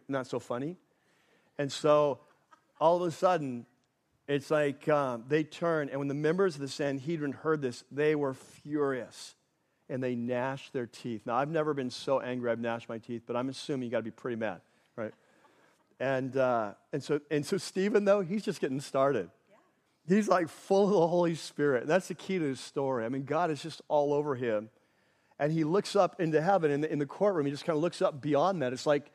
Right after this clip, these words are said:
Speaker 1: this vision, like that, like the, you know, the ceiling goes away. He just sees, uh, he sees heaven, and he looks up and he sees the glory of God.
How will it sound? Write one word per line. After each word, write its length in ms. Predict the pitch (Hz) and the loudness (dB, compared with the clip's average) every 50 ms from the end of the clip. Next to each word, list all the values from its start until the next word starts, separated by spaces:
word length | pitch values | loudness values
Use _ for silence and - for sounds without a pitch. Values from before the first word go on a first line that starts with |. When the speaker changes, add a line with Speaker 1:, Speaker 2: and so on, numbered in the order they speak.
| _ _ - | _ _ -10
Speaker 1:
this 160 | 143 123 127 | -10 -8 -8
vision, 640 | 127 113 120 160 190 208 170 131 143 135 131 131 131 135 | -8 -2 2 4 4 4 4 2 2 2 2 0 -2 -2
like 180 | 139 143 135 | -2 -2 0
that, 180 | - 160 - - | 0 -2 -2 0
like 200 | 147 139 131 123 | 0 0 0 0
the, 120 | - 120 - - - | -4 -8 -10 -12 -6
you 80 | - 180 | -2 0
know, 160 | 151 123 120 - _ _ _ _ | 0 0 -2 -4 _ _ _ _
the 80 | 151 | -6
ceiling 420 | 131 - - 185 196 185 190 190 170 | -6 -4 -2 -2 0 0 0 0 0
goes 260 | 143 175 170 - - | 2 2 0 2 0
away. 420 | 165 139 147 175 175 170 147 117 - - - _ _ | 0 0 2 4 4 4 4 2 -2 -8 -20 _ _
He 100 | - 170 | -4 -2
just 220 | 151 165 156 - - | -2 -2 -4 -6 -6
sees, 580 | - - - 190 190 190 185 175 147 - - - _ _ _ _ _ _ _ - | -8 -4 -2 -2 0 0 0 -2 -4 -6 -12 -16 _ _ _ _ _ _ _ -4
uh, 80 | 156 147 | 0 0
he 100 | 143 147 | 0 0
sees 440 | 139 - - - 185 185 185 170 - | -2 -4 -6 -4 -4 -4 -4 -6 -8
heaven, 540 | - - - 190 220 165 151 123 98 87 - - | -10 -6 -2 -2 0 0 0 -2 -4 -6 -6 -2
and 160 | 147 143 143 | 0 0 2
he 180 | 151 147 139 - _ _ _ _ _ _ | 2 0 0 -2 _ _ _ _ _ _
looks 300 | - 180 196 - - - | 0 0 0 0 2 2
up 220 | 190 185 165 - - | 4 4 2 0 -2
and 100 | 175 156 | -2 0
he 120 | 147 151 | 0 -2
sees 500 | 139 - - - - 185 196 190 170 - | -2 -6 -8 -6 -4 -2 -2 -2 -4 -4
the 80 | - 143 | -6 -8
glory 460 | 120 - - 151 165 175 175 190 185 | -8 -8 -8 -8 -6 -2 0 0 0
of 160 | 160 127 120 | 0 0 -2
God. 400 | 117 143 143 151 165 127 92 82 | -4 -4 -4 -4 -4 -6 -8 -12